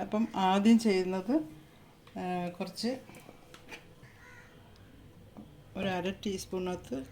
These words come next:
കാശ്മീരി ചില്ലിയാണ്. ടീസ്പൂൺ, ഏഹ്, ജിഞ്ചർ ഗാർലിക് പേസ്റ്റ്.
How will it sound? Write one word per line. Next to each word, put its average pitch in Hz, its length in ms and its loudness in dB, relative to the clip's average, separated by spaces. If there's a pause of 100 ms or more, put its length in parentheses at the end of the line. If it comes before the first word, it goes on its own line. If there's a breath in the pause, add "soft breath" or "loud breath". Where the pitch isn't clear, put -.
കാശ്മീരി 190 580 -4 (100)
ചില്ലിയാണ്. 165 400 -6 (4000)
ടീസ്പൂൺ, - 360 -6 (1700)
ഏഹ്, 160 320 -8 (260)
ജിഞ്ചർ 165 340 2 (100)
ഗാർലിക് 170 420 -2
പേസ്റ്റ്. 135 460 -6